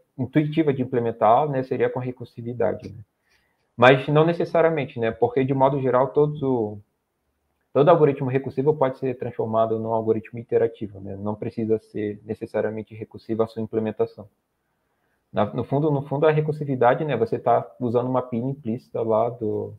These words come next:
do seu sistema operacional, né, mas você poderia manipular essa pilha manualmente. Mas, sim, né, é, muitos problemas a gente vai usar a recursividade por ser a forma mais, diria, direta de implementar os algoritmos em grafos.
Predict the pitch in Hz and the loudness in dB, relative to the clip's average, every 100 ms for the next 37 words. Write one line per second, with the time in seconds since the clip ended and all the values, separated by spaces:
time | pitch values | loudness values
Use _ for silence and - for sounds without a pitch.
0 | _ _ _ _ _ _ _ _ _ _ | _ _ _ _ _ _ _ _ _ _
1 | 110 - 107 113 - 110 104 117 - 113 | -8 -6 -6 -6 -4 -2 2 2 2 0
2 | 110 143 135 104 120 117 117 113 117 113 | 0 2 0 -2 0 0 0 2 2 2
3 | 117 113 117 110 110 120 - 110 107 110 | 0 -2 0 0 0 -4 -6 -6 -6 -6
4 | 107 104 110 107 95 - _ _ _ _ | -6 -8 -10 -12 -16 -20 _ _ _ _
5 | _ _ _ _ _ _ _ _ 107 110 | _ _ _ _ _ _ _ _ 8 8
6 | 123 - - _ 160 117 101 98 110 - | 8 0 -20 _ -2 -2 0 0 0 -4
7 | 92 92 - _ _ _ _ _ 117 143 | -4 -6 -10 _ _ _ _ _ 2 4
8 | 156 147 127 123 120 123 117 120 113 117 | 6 6 6 6 4 -2 -2 2 6 8
9 | 117 113 120 - - 117 117 117 127 147 | 8 4 4 -4 -6 -6 4 6 6 2
10 | 147 151 147 131 135 135 131 123 131 131 | -4 -2 0 2 2 2 0 0 0 -2
11 | - - 113 113 110 107 104 123 117 113 | -10 -4 -2 0 0 0 2 6 6 6
12 | 120 123 120 113 117 127 117 117 113 110 | 2 -6 -6 -6 -6 -4 -4 0 2 2
13 | 113 113 113 110 - 117 110 127 120 - | 4 2 2 -2 -6 -12 -10 -6 -6 -6
14 | _ | _